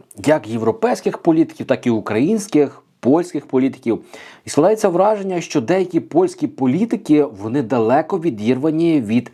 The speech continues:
реаліїв теперішнього життя в Польщі. Деколи складається таке враження, що вони десь пересікаються з думками з українськими політиками. Але з, до висловлювань українських політиків ми вже звикли. Вони давно не живуть в ногу з своїм народом.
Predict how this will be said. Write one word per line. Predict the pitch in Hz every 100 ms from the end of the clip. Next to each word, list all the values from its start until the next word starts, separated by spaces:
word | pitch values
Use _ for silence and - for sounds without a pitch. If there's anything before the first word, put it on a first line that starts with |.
| -
реаліїв | 120 143 107 95 98 113
теперішнього | 113 127 95 90 - 82
життя | 82 107
в | 95
Польщі. | - 57 - - _ _ _ _ _ _ - - - - - - - - -
Деколи | 120 220 233
складається | - 202 208
таке | 196 196
враження, | 185 139 165 233 214
що | - - 170 165 165 165 165 160 143
вони | 139
десь | 151 156
пересікаються | - 143 131 131 139 143 139
з | 120
думками | 104 113 - 120 123
з | 107
українськими | - 123 117 101 - 85
політиками. | 80 76 - - - - _
Але | - 180 220
з, | 147
до | 113 113 160 135 107
висловлювань | - 120 175 196 165
українських | 123 131 175 185 -
політиків | 156 151 147
ми | 143 151
вже | 143
звикли. | 123 123 120 - 76 _ _ _ -
Вони | 113 127
давно | 107 131 135 123
не | 110
живуть | 98 110 131 170
в | 120
ногу | 113 123 113
з | 104 101 110 -
своїм | - 107 104
народом. | 98 78 -